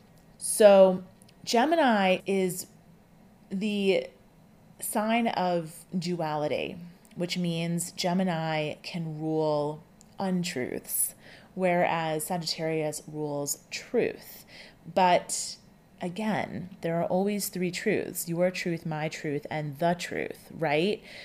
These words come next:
So that doesn't mean all Geminis have a problem with lying, and that doesn't mean all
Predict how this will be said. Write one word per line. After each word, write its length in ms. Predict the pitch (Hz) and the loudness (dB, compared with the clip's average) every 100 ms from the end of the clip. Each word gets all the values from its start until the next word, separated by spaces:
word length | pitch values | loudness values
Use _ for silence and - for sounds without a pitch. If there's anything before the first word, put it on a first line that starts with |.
| - | -18
So 680 | - - 220 202 190 185 185 - - - - - - - - - | -6 4 8 12 10 8 2 -10 -20 -20 -20 -20 -20 -20 -18 2
that 220 | 208 208 | 4 6
doesn't 320 | 220 214 220 | 4 2 0
mean 460 | 190 180 185 208 226 - - | 2 2 2 0 -2 -10 0
all 160 | 180 180 | 2 2
Geminis 720 | 175 165 175 175 151 151 165 | 2 0 2 0 2 0 -2
have 120 | 165 | -4
a 60 | 160 | -2
problem 400 | 170 160 151 151 | 0 -2 -2 -2
with 240 | 151 151 | -4 -4
lying, 600 | - 160 156 147 143 165 208 | -8 -2 -2 -2 -2 0 0
and 140 | 180 | 0
that 80 | 165 | 0
doesn't 260 | 170 175 | -2 -2
mean 180 | 175 170 | -4 -4
all 220 | 160 156 | -4 -6